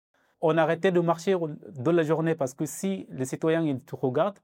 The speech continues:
ben, ils vont dire, ah bah, ils appellent la police et la police, ils nous attrape. Donc, je suis arrivé à quatre heures de mat, euh, dans un arrêt de train.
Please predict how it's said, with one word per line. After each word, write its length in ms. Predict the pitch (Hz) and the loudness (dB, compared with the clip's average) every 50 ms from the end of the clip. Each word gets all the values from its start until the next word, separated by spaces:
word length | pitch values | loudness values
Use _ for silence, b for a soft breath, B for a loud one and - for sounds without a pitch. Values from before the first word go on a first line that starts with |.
| _ _ _ _ _ _ _ _ _ | _ _ _ _ _ _ _ _ _
ben, 100 | - 135 | -2 0
ils 40 | 135 | 0
vont 120 | 143 160 165 | 2 0 2
dire, 200 | 165 185 165 143 | 2 0 0 0
ah 60 | 139 | -2
bah, 400 | 127 135 131 127 123 - - - | -2 0 0 -2 -2 -4 -8 -6
ils 160 | - 151 139 143 | -4 -2 0 0
appellent 260 | 139 - - 175 156 | 0 0 0 0 0
la 60 | 143 | 0
police 360 | 131 - 135 143 180 190 - | 0 0 2 2 2 0 0
et 20 | 139 | -4
la 80 | 131 | -2
police, 280 | - 147 143 147 - - | 0 0 0 0 -2 -4
ils 100 | 123 120 | -4 -2
nous 180 | 120 117 110 | -4 -4 -4
attrape. 340 | 120 - - - 120 - _ | -6 -6 -4 -6 -6 -6 _
Donc, 280 | 131 127 147 147 - - _ _ _ _ _ _ _ _ _ _ _ _ _ _ _ _ _ _ _ _ _ _ _ 127 | 0 0 0 0 -2 -12 _ _ _ _ _ _ _ _ _ _ _ _ _ _ _ _ _ _ _ _ _ _ _ -8
je 100 | 110 110 | -6 -4
suis 120 | - - | 0 0
arrivé 420 | 117 113 113 107 107 131 165 190 196 190 - - | 2 2 2 2 2 2 2 2 0 0 -2 0
à 160 | 139 123 117 | 0 0 2
quatre 240 | 117 131 127 - - | 2 0 -2 0 -2
heures 100 | 131 113 | -2 -2
de 100 | 110 117 | -2 -4
mat, 360 | 104 113 151 208 - - _ _ _ _ _ _ _ _ _ _ _ _ _ _ _ _ _ - | -2 0 -2 -2 -4 -12 _ _ _ _ _ _ _ _ _ _ _ _ _ _ _ _ _ -12
euh, 240 | 151 131 120 117 123 | -8 -6 -6 -6 -4
dans 260 | 113 131 131 127 123 | -2 -2 -2 0 -2
un 100 | 120 117 | -4 -2
arrêt 240 | 117 113 110 120 127 | -2 -4 -2 -2 -4
de 120 | 113 110 | -4 -4
train. 420 | 107 - - - 165 202 220 208 | -8 -8 -4 -2 -2 -2 -2 -6